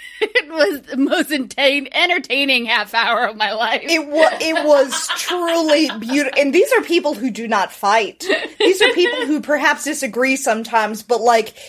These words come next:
Speaker 2: it, it was, like, a weirdly intense disagreement. And then Todd mentioned that Susie Cream Cheese's mother was cutting sandwiches wrong,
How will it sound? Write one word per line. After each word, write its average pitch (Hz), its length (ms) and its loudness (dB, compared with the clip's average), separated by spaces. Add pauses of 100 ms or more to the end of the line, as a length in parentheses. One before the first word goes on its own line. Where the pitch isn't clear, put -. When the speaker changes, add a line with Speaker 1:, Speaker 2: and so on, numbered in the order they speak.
(120)
Speaker 2:
it, 320 240 -4
it 294 180 -4
was, 285 200 -4
like, 269 360 0
a 294 100 6
weirdly 403 580 2
intense 294 540 -2
disagreement. 226 1120 -4 (280)
And 226 220 -4
then 285 360 2
Todd 262 480 2
mentioned 233 460 0
that 208 120 -2
Susie 240 340 -4
Cream 220 280 0
Cheese's 202 420 -6
mother 208 300 0
was 190 180 -6
cutting 202 380 -2
sandwiches 190 680 -2
wrong, 185 360 -2